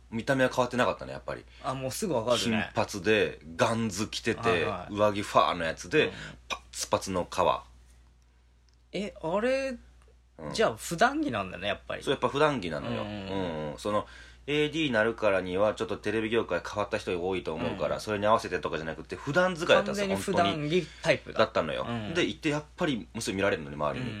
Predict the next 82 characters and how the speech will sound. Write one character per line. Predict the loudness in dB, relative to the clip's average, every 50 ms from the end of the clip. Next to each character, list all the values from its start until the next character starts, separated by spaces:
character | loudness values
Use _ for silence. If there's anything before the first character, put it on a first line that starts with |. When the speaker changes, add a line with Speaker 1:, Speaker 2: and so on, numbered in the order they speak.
| -10 -10
Speaker 2:
ん。 | -8
Speaker 1:
「え？ | -8 -10 -10 -12 -16 -16 -14 -12 -12 -12 -14 -18 -20 -20 -20 -20 -20 -20 _ _ -16
な | -14 -10 -6
ん | -6 -4 0
で、 | 0 0 0 0 -2 -4
Speaker 2:
ま | -4 -4
あ、 | -2
Speaker 1:
こ | -2 0 0 2
の | 2 2
人、 |
Speaker 2:
一 | 0
瞬 | 0
見 | 2
る | 2 2
よ | 0 0 -4
ね。 | -8 -12 -16 -18 -14 -8
Speaker 1:
金 | -6 -6 -6 -4
髪 | -4 -4 -4 -4 -4 -4
で | -4 -2
ガ | -2 -2 -2
ン | -2 -4
ズ | -6 -8
着 | -8 -8
て、 | -6 -4 -2 -2 -2
Speaker 2:
う | -2
ん | -2
う |
ん。 | -4
Speaker 1:
上 | -6 -4
か | -4 -4 -4
ら | -2 0 0 0 -2 -4 -10 -16 -20 -18 -10
で | -8 -6 -4
か | -2 -2
い | -2
の | -4 -4 -8 -8
着 | -8
て | -8 -6
ん | -6 -6
の？」 | -8
Speaker 2:
は |
い | -10
は |
い。 |
Speaker 1:
み | -8
た | -8 -6 -6
い | -6
な。 | -6 -8 -10 -12 -16 -18 -18 -14 -12 -10 -8 -6 -4
う |
わ、 | -4 -2 -2
見 | -2 -2
ら | -2 -2
れ | -2
て | -2 -6 -8
て。 | -6 -6 -6 -4 -4 -6 -8 -10 -16 -20 -20 -20 -14 -4
で、 | 0 0 2 2 0 -2 -8 -16 -20 -20 -20 -20 -20 -20 -20 _ _ _ -16 -6 -4
ほ | -2
ん | 0
ま | 0 0
に | 0
僕 | 0 -2 -2 0 0 2
が | 2 4
い | 2
る | 2 2
車 | 2 4 4
両 | 4
に | 4 2 0
乗 | -4 -6
っ |
て | -2
き | -2
た | -2
ん | -2
で | -2
す | -6
よ、 | -12 -16
ス | -16 -12 -10 -8
ー | -6 -6 -6 -8
ッ | -8 -10 -12
と。 | -12 -12 -12 -14 -20 -12 -4
Speaker 2:
電 | -2 -2 -2 0
車 | 0 0 0
で | 0 0 -2 -2 -4